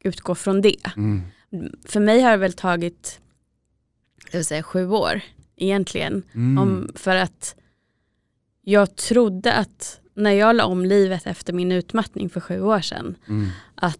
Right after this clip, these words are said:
Speaker 1: jag började leva mer autentiskt efter vad jag är, började känna i-,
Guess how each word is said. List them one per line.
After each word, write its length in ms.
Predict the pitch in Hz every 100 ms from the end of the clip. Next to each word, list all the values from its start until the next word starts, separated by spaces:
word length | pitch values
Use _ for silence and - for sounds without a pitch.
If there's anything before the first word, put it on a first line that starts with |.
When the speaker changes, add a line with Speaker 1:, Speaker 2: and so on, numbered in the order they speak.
| _
Speaker 1:
jag 160 | 180 175
började 280 | 185 170 180
leva 360 | 180 180 180
mer 380 | 180 175 180 -
autentiskt 840 | 165 - 175 175 170 170 170 -
efter 240 | 165 - 165
vad 220 | 170 170
jag 100 | 170
är, 200 | 170 175
började 280 | 165 175 165
känna 420 | - 175 180 180
i-, 140 | 170